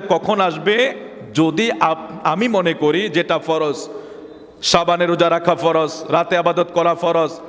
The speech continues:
হালুয়া রুটি খাওয়া ফরজ, বিরিয়ানি খাওয়া ফরজ,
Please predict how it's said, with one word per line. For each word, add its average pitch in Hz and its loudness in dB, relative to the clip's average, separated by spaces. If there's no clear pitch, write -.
হালুয়া 170 4
রুটি 175 0
খাওয়া 170 2
ফরজ, 170 2
বিরিয়ানি 170 2
খাওয়া 170 2
ফরজ, 165 0